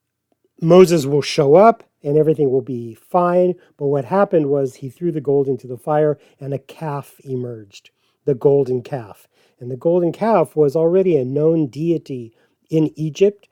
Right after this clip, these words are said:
and the people who had just left four hundred years of living in Egypt recognized, "This is the deity that we're familiar with. That will be our God." And they started to have this orgiastic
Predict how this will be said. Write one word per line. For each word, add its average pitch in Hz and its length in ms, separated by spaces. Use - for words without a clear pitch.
and 143 300
the 127 80
people 170 400
who 135 120
had 131 160
just 151 240
left 156 480
four 160 300
hundred 131 320
years 139 300
of 117 120
living 143 320
in 131 80
Egypt 143 380
recognized, 143 640
"This 160 240
is 139 360
the 135 100
deity 147 520
that 120 180
we're 131 160
familiar 160 580
with. 233 280
That 190 280
will 165 140
be 143 200
our 131 240
God." 117 380
And 135 200
they 143 140
started 139 340
to 139 100
have 131 200
this 123 220
orgiastic 143 840